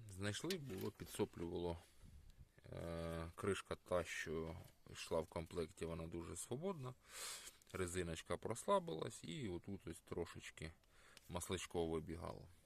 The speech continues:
Ну, вирішили. І більш ніде не було, ми нічого не знайшли. Виходить, виходить,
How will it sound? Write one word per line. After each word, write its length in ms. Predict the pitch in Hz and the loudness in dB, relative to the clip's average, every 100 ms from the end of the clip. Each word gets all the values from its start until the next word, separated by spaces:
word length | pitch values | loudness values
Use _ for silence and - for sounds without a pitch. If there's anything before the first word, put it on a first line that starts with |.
| - - - - - - - - - - - - - - | -20 -20 -20 -20 -20 -20 -20 -20 -20 -20 -20 -20 -20 -10
Ну, 280 | 90 151 226 | 0 2 2
вирішили. 760 | 131 104 92 - 87 82 82 78 - - - | 4 6 6 2 0 2 0 -2 -14 -16 -6
І 60 | |
більш 220 | 95 139 | 2 4
ніде 240 | 151 120 87 | 6 6 4
не 120 | 80 | 2
було, 320 | 80 82 78 76 - | -2 -2 -2 -6 -10
ми 160 | 85 82 | -6 -6
нічого 320 | 82 - 95 | -4 0 0
не 120 | 85 | 0
знайшли. 540 | 82 82 78 - 80 76 - - - - - - - - - - - - - | -2 -4 -4 -4 -6 -6 -14 -20 -20 -20 -18 -18 -18 -20 -20 -20 -20 -20 -18
Виходить, 760 | - 92 101 - 160 135 123 - - - - - - - - - - - - - - - - - - - - - - - - - - - - - - - - - - - - - - - - | -14 -10 -6 -2 -2 0 0 0 -10 -20 -20 -20 -20 -20 -20 -20 -20 -20 -20 -20 -20 -20 -20 -20 -20 -20 -20 -20 -20 -20 -20 -20 -20 -20 -20 -20 -20 -20 -20 -18 -18 -20 -20 -20 -20 -20 -10
виходить, 880 | 92 92 - 123 110 101 - - | -6 -6 -2 -2 0 -2 -4 -14